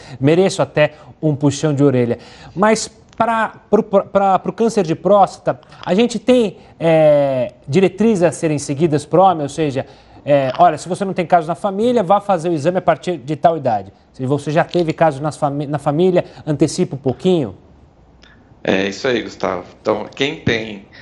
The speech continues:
Speaker 2: câncer, é, história de, familiar de câncer, como eu falei, né, primeiro grau ou é afrodescendente,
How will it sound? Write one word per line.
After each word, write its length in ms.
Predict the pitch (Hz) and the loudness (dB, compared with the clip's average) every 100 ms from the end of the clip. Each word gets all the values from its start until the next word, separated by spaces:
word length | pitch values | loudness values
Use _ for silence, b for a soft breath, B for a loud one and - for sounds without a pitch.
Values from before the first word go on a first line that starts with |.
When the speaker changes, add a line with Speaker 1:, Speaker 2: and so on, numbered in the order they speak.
| B B B | B B B
Speaker 2:
câncer, 600 | - 110 110 - 104 - | -6 -6 -6 -8 -8 -8
é, 260 | 87 92 90 | -8 -8 -8
história 380 | - - 107 101 | -6 -2 -2 -2
de, 100 | - | -8
familiar 520 | - 110 101 101 101 | -8 -8 -8 -8 -8
de 80 | 98 | -8
câncer, 400 | - 98 98 - | -6 -6 -6 -10
como 140 | 101 | -10
eu 20 | |
falei, 340 | 98 104 95 92 | -6 -4 -4 -8
né, 80 | 92 | -12
primeiro 420 | - 101 104 101 | -14 -6 -4 -4
grau 460 | 101 98 98 95 - | -4 -2 -2 -6 -8
ou 300 | 101 101 98 | -6 -2 -2
é 80 | |
afrodescendente, 880 | 98 95 - 95 - 98 98 107 - | -2 -6 -8 -10 -8 -6 -4 -6 -12